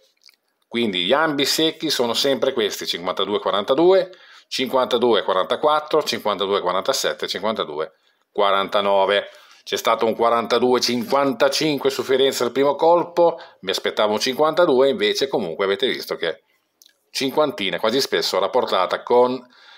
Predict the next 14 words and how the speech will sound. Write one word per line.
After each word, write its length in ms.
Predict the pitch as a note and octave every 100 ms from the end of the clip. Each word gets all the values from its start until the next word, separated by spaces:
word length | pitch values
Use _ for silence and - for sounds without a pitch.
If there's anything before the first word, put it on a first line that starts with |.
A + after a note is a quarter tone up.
| - -
la 260 | G2+ C#3
quarantina. 720 | C#3 C3+ C3 B2 - A2+ A2
Posizioni 520 | A2 D#3 F3 F3 F3 F3
più 140 | F3+
forti 720 | - A#2+ A2+ - A#2+ A#2+ A#2+ - _ _ _ _ _ _ _ _ _ _
per 160 | - G#2+
i 80 | G#2
cinquantadue 460 | A2 B2 A2+ A2
di 100 | A2
Firenze, 480 | - D3+ B2+ A2 -
la 100 | A2+
quarta 280 | A2 F#2+ -
posizione. 640 | F#2 F#2 F2 E2+ C#2+ D2 _ _ _ _ _ _ _ _ -
È 380 | D#3+ F3 F3